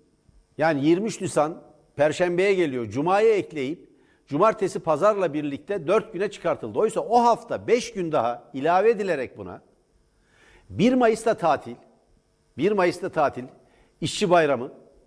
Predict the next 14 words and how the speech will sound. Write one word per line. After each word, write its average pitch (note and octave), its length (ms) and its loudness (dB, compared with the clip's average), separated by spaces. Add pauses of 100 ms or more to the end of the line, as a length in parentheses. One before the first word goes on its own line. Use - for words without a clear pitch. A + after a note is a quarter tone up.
(280)
bir G3+ 120 0
Mayıs'ta F3 380 0
tatil, C3 380 -2 (2500)
ilave G3+ 540 6
edilerek D3 460 -4 (1120)
on G#3 300 4
bir C4+ 140 2
güne G3+ 260 -2
çıkartılabilirdi. E3+ 800 -2
Evet, F3+ 200 0
koronavirüsten G3 680 -2
can F#3+ 240 -2
kaybı F3+ 580 -2
bin, F#3 480 -12